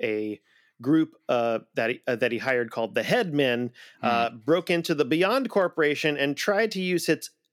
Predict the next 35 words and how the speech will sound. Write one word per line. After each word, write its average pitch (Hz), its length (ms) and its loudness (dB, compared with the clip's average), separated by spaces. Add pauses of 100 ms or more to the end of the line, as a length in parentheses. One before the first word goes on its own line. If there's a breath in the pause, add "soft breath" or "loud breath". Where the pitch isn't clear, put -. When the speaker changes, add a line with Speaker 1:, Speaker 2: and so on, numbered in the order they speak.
(100)
Speaker 1:
echoic 202 640 -2
chamber 208 520 0
to - 160 -2
become 147 440 -2
a 151 120 0
god. 120 580 -2 (400 loud breath)
A 170 60 4
god, 208 420 2 (140)
where 165 240 4
he 165 160 -2
st-, - 280 -4
<laughs> 180 160 -2
he - 60 0
was 185 180 2
stopped 254 380 -2
by 151 120 0
Spider-Man 143 760 -2 (480 loud breath)
and 127 320 0
turned 139 240 0
over 117 200 0
to 104 120 -6
shield. - 420 -8
So 113 200 -2
that's 117 260 -2
his 120 140 -2
most 110 200 -2
Speaker 2:
Okay. 85 100 -4
Speaker 1:
recent 110 240 -6
appearance, - 460 -10
is 110 100 -8
he 117 80 -8
tried 143 280 0
to 127 60 -2
basically 123 420 -2
use 117 180 -2